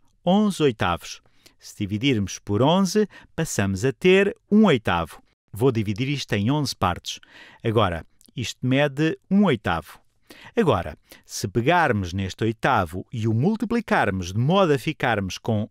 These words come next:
oito deles, oito oitavos correspondem a um. Vamos fazer isso. Dois, três,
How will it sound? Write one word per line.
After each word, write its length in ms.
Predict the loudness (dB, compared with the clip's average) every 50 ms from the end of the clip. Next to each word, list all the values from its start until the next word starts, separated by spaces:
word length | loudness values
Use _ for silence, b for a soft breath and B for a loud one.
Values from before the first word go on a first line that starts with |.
| _ _
oito 280 | 4 4 4 4 2 -2 _
deles, 560 | 0 2 2 2 2 0 -2 -4 -6 -8 -10 b b b b b b b _ _
oito 440 | 2 4 6 6 6 4 0 -4 -6
oitavos 720 | -6 -6 -8 _ -2 0 0 0 0 2 0 0 0 -2 -8 b b b b b b
correspondem 800 | -12 -12 -10 -10 -12 -6 0 2 2 2 4 4 2 2 2 0 -6 -6
a 140 | -2 0 0
um. 180 | 2 2 2 0 -2 _ _ _ _ _ -4
Vamos 180 | -4 -4 -2 -4
fazer 260 | -4 -2 -2 -2 -2
isso. 240 | -4 -8 -12 -14 -16 b b b b b b b b b -12
Dois, 420 | -6 -4 -4 -4 -4 -6 -10 -14
três, 420 | -12 -8 -4 -4 -4 -4 -6 -10